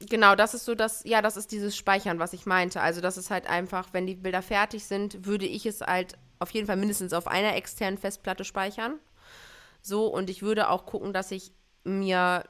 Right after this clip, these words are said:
mehrere externe Festplatten hole, so dass, wenn mal eine durchbrennt, du n-, nicht alle Bilder direkt weg sind. Also ein doppeltes Speichern, wir haben eine Festplatte hier, eine ganz große,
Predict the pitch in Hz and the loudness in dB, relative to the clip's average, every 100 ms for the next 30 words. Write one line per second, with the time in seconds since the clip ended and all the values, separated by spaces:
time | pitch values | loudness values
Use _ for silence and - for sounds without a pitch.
0 | - 190 208 226 220 - 202 - 208 202 | -6 0 0 2 0 0 -2 -2 -2 0
1 | 202 196 - 202 - 196 202 202 196 196 | -2 -4 -2 -4 -4 -6 -2 0 2 2
2 | 190 180 185 180 180 180 185 - 190 214 | 2 -2 -4 -2 0 0 0 2 0 2
3 | 208 196 185 190 196 202 - 190 190 185 | 2 2 0 0 -2 -2 -2 -2 -2 -4
4 | 180 180 - 190 202 - 175 175 180 175 | -4 -4 -2 -2 -2 2 2 2 0 -2
5 | 170 170 160 165 _ 156 156 - 143 151 | -2 -2 -6 -8 _ -8 -8 -10 -10 -10
6 | - _ - - - - - 185 190 185 | -14 _ -20 -20 -20 -14 2 6 6 8
7 | 208 240 196 - 190 196 214 196 190 202 | 6 4 0 4 6 6 4 2 0 2
8 | 185 190 - 180 208 202 208 - 214 202 | 0 0 2 2 2 0 -4 -2 -4 -2
9 | 208 202 190 180 180 180 185 - 190 202 | -2 2 4 4 4 4 0 2 4 4
10 | - 220 214 | 6 4 4